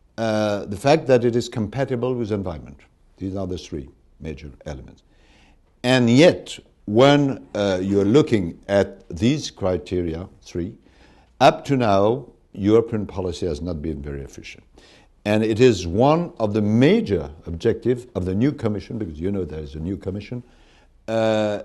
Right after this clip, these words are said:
we have to be competitive. Uh, we have to deal with environment constraint, and we have the problem of security,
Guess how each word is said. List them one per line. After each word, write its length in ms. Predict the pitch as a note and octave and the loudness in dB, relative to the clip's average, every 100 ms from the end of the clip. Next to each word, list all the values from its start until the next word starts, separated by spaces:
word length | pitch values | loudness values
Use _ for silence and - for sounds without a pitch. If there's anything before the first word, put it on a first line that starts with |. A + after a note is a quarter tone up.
| - _ _ _ _ _ _ _ _ _ _ _ | -16 _ _ _ _ _ _ _ _ _ _ _
we 200 | B2+ C#3 C3+ | 2 4 6
have 260 | C#3 C3+ | 4 2
to 80 | B2+ | 2
be 160 | A2+ A2+ | 2 2
competitive. 720 | A2+ G#2 C#3 D3 D#3 D#3+ - _ _ _ _ _ _ _ _ | 0 -2 -2 -2 -6 -6 -14 _ _ _ _ _ _ _ _
Uh, 360 | A2+ A2 A2 G#2 - _ _ | -2 2 2 0 -8 _ _
we 340 | A#2+ C3 D#3+ C#3 | 2 6 8 6
have 480 | C3 B2+ A#2 - - _ _ _ _ - | 4 4 2 -2 -20 _ _ _ _ -4
to 280 | - A2 G#2 | 4 4 4
deal 380 | F2 G2+ C3+ B2 | 2 6 6 6
with 160 | G#2+ G2 | 2 -2
environment 560 | F#2 G#2 A2+ B2 B2 - _ - | -2 0 0 -4 -8 -14 _ -10
constraint, 460 | F2+ - A#2+ D3+ - _ _ | -10 -4 -4 -4 -12 _ _
and 460 | C#3+ E3 A3 F#3+ - _ _ _ | 0 2 2 -2 -8 _ _ _
we 240 | A2 A#2+ A#2 | -2 2 4
have 220 | B2 G#2 | 2 -4
the 80 | G#2 | -6
problem 440 | - F#2+ F#2 F#2+ | -6 -6 -4 -6
of 100 | E2+ | -8
security, 580 | - F2 - C3+ D3 | -10 -10 -4 -2 -2